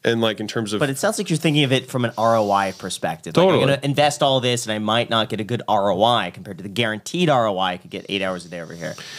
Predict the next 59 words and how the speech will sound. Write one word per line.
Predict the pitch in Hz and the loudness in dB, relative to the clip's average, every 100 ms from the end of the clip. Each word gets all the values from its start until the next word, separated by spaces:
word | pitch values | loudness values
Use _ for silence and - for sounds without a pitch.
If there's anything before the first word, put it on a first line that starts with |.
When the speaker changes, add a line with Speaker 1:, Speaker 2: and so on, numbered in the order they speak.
| - - - | -16 -10 -4
Speaker 1:
Of | 123 | -2
helping | 127 123 117 | 0 0 2
other | 101 85 | 2 0
people. | 85 - - | -4 -6 -4
Speaker 2:
Yeah. | 92 76 - | -2 -2 -2
Speaker 1:
Yeah. | - 90 76 - | 0 0 -2 -4
And | - 147 | 0 2
it's | 202 | 2
really | 165 | 2
R | 113 107 | 4 4
O | 101 | 4
I | 92 | 2
of, | 90 | 0
like, | 82 - | -2 -2
the | |
world. | 90 87 73 - - | 0 2 2 0 -4
Speaker 2:
Yeah. | - 98 76 73 - | 0 2 0 -2 2
Speaker 1:
More | 98 92 | 4 6
so | 87 | 4
than | 87 78 131 | 4 2 0
me | 80 - | 0 -2
particularly. | - - - 64 53 52 - _ _ _ _ - | -2 -4 0 2 4 2 -2 _ _ _ _ 2
There | 175 | 2
was | 170 | 2
a | |
brief | 127 131 | 0 2
moment | 117 117 104 | 4 4 4
where | 101 | 4
I, | 95 90 | 2 0
um, | 90 85 - | -4 -6 -4
I, | 92 95 | 2 4
like, | 90 92 | 4 2
had | 95 | 0
an | 92 | 0
injury | 90 95 101 110 | -2 2 4 4
where | 95 | 4
I | 90 | 4
thought | 95 | 2
I | 90 | 0
wasn't | 90 87 | 0 2
gonna | 87 | 2
be | |
able | 87 | 2
to | 90 | -2
have | 82 | 0
kids. | 85 95 - - _ _ _ - | 2 2 0 -4 _ _ _ 0
My | 113 | 0
nut | 101 - | 0 -4
turned | - 78 | -6 -6
black | - - - - | -2 -2 -2 -2
and | - | 2
I | |
was | 71 - | 2 4
like, | - - | 0 -2
"Oh, | 320 311 _ - | -6 -6 _ -10
it | - 104 | -2 0
is | 87 | 0
fine." | - - - - - - | -2 -4 -6 -16 -6 -2
But | 98 | -2